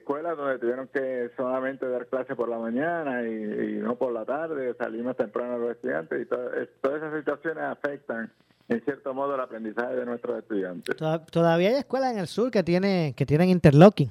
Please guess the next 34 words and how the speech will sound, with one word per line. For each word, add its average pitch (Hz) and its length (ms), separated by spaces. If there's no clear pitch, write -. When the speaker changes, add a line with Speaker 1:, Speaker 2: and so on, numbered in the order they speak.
Speaker 2:
todavía. 143 420
Speaker 1:
Todavía 139 420
hay 165 100
escuelas 165 540
en 160 80
el 156 140
sur 165 200
que 156 120
tienen 147 260
interlocking, 156 680
eso 143 220
se 143 100
debe 143 320
a, 135 120
a, 113 760
a, 113 220
al 120 320
lento 170 500
desarrollo 147 760
que, 123 340
que 117 120
se - 140
ha 127 80
tenido 139 540
para 113 560
mejorar 113 680
los 110 500
planteles 120 340
escolares, 135 320
especialmente 123 680
los 120 140
que 120 140
sufrieron 117 480
daño, 120 460